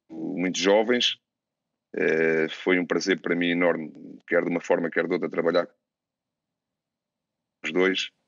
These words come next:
eh, vê-los nascer, eh, praticamente para a alta roda do futebol. Estamos a falar de dois jogadores, um que já acabou, mas que foi bola de ouro e foi um jogador, eh, extraordinário, e o nosso, e o nosso João, que, que irá seguir as mesmas, as mesmas, eh,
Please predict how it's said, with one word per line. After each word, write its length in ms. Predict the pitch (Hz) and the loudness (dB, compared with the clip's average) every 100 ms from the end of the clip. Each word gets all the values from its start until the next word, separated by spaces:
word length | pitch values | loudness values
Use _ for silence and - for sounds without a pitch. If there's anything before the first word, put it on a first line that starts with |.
| _ | _
eh, 240 | - 76 | -8 -6
vê-los 300 | 78 92 90 | 0 2 2
nascer, 380 | 87 85 92 90 | 2 2 2 2
eh, 240 | 85 78 76 | 0 -4 -2
praticamente 580 | 85 78 87 85 80 | -2 -2 -4 -4 -4
para 120 | 78 80 | 0 0
a 40 | |
alta 160 | 82 80 | 0 -4
roda 220 | 82 80 | -10 -10
do 60 | |
futebol. 500 | 80 - 85 92 _ - - - _ _ | -6 4 6 4 _ -20 -20 -20 _ _
Estamos 220 | - 82 | -8 -6
a 40 | 85 | 0
falar 200 | 87 85 | 2 4
de 60 | |
dois 140 | 87 80 | 2 2
jogadores, 440 | 85 87 80 - | 4 2 2 -2
um 120 | 87 | -2
que 80 | 80 | 0
já 100 | 82 | 0
acabou, 300 | 80 85 90 | 0 2 2
mas 120 | 82 | 2
que 80 | - | 0
foi 100 | 85 | 2
bola 180 | 82 82 | 2 2
de 80 | 82 | 2
ouro 120 | 85 | 0
e 20 | |
foi 140 | - 78 | 0 -4
um 40 | |
jogador, 380 | 80 80 76 73 _ _ _ _ _ _ | 0 0 0 -4 _ _ _ _ _ _
eh, 100 | - - | -10 -2
extraordinário, 840 | - 82 85 80 85 87 107 107 _ _ _ _ | 2 4 4 4 2 2 0 -4 _ _ _ _
e 100 | - | -2
o 40 | 82 | 2
nosso, 440 | 80 - 87 80 | 2 2 0 2
e 80 | 85 | 4
o 20 | |
nosso 240 | 85 85 - | 4 4 2
João, 360 | 92 82 87 | 4 4 2
que, 320 | 85 90 82 76 | 0 0 0 0
que 140 | 85 | 2
irá 200 | 82 82 | 4 2
seguir 260 | - 87 85 | 2 0 0
as 100 | 85 | 0
mesmas, 340 | 82 82 - | 0 0 -2
as 140 | 78 80 | -6 -4
mesmas, 460 | 80 78 76 - 78 | -4 -2 -2 -4 -4
eh, 460 | 73 69 - - | -8 -10 -14 -20